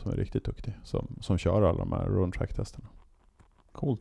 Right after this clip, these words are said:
Speaker 1: Mm.
Speaker 2: Alltså du, du jobbar lite grann med just road, road and track, eller?
Speaker 1: Ehm, ja, det är snarare så att min, eh, han som är testförare på, eh, för just road and track jobbar i min grupp, eh, i fordonsprestandagruppen.
Speaker 2: Okej.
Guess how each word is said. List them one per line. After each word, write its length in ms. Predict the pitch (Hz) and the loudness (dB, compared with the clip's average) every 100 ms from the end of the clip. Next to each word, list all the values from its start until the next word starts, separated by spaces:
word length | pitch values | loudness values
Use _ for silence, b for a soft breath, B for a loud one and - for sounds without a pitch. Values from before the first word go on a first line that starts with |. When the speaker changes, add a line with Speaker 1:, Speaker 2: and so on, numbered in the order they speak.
| - B B | -6 B B
Speaker 1:
Mm. 80 | 123 | 8
Speaker 2:
Alltså 160 | - | 10
du, 300 | 117 143 139 | 10 12 12
du 120 | 120 127 | 10 12
jobbar 260 | 139 117 | 12 12
lite 180 | 143 147 | 10 10
grann 140 | 110 104 | 10 10
med 80 | |
just 160 | 98 - | 6 6
road, 200 | 104 98 | 6 6
road 220 | 104 95 95 | 6 6 6
and 100 | 98 | 6
track, 240 | 117 - | 4 6
eller? 140 | 131 - - B B B B | 4 4 -4 B B B B
Speaker 1:
Ehm, 720 | 151 143 139 135 135 135 143 143 | 12 12 12 12 12 8 6 10
ja, 200 | 135 135 | 12 12
det 80 | |
är 40 | 135 | 12
snarare 320 | 139 131 131 | 12 12 12
så 140 | 120 | 12
att 100 | 107 | 8
min, 480 | 117 113 107 104 104 98 | 8 6 6 4 2 2
eh, 400 | 98 95 - - | 2 2 2 2
han 160 | 107 113 | 4 4
som 140 | 117 | 6
är 160 | 104 92 | 8 8
testförare 680 | - 101 - 117 123 104 | 8 6 8 6 10 8
på, 520 | 95 101 98 92 98 95 101 - - 98 | 8 6 8 8 6 0 -4 -8 -6 -6
eh, 60 | |
för 300 | - 113 101 | 4 8 10
just 220 | 87 - | 8 6
road 80 | 90 | 2
and 100 | - | 2
track 240 | - - 107 | 2 2 4
jobbar 420 | 90 101 101 - | 4 8 6 8
i 160 | 98 95 | 4 6
min 200 | 92 92 | 4 4
grupp, 320 | 104 - - | 4 4 2
eh, 600 | - - - 92 - 95 | 2 0 -2 -2 -2 0
i 80 | 101 | 0
fordonsprestandagruppen. 1040 | - 90 95 - 101 95 104 110 - 113 - | 2 0 0 0 0 2 0 0 0 -2 0
Speaker 2:
Okej. 260 | 123 117 | 0 0